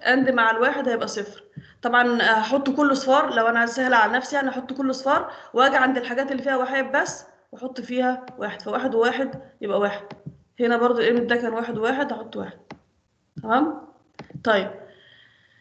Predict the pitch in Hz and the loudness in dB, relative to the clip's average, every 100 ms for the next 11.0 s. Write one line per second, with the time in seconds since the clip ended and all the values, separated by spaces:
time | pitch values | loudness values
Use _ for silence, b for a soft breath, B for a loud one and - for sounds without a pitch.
0 | b b _ _ _ _ _ - - 240 | b b _ _ _ _ _ -18 -2 6
1 | 262 381 339 320 320 285 302 269 254 277 | 8 8 4 6 8 8 4 0 -2 4
2 | 294 269 233 254 247 240 262 311 294 294 | 4 4 0 -6 -6 -4 0 2 2 0
3 | 294 269 - 320 311 254 269 320 269 254 | -4 -4 -4 -4 -2 -2 -4 -4 -4 0
4 | 311 294 285 269 403 - - - _ _ | 0 0 0 -2 -2 -6 -18 -20 _ _
5 | _ _ _ _ _ _ _ - 262 247 | _ _ _ _ _ _ _ -12 -4 -2
6 | 269 294 277 294 302 262 233 233 220 269 | 0 0 2 4 2 0 -2 -2 0 0
7 | 294 285 269 359 - - - _ _ _ | 0 -2 -2 -4 -4 -14 -20 _ _ _
8 | _ _ _ _ _ - 311 359 302 247 | _ _ _ _ _ -4 0 2 2 2
9 | 220 269 254 247 196 185 - - _ _ | 2 2 0 -2 -6 -8 -16 -20 _ _
10 | _ _ - 214 226 233 226 208 208 - | _ _ -8 -2 0 -2 -6 -10 -10 -12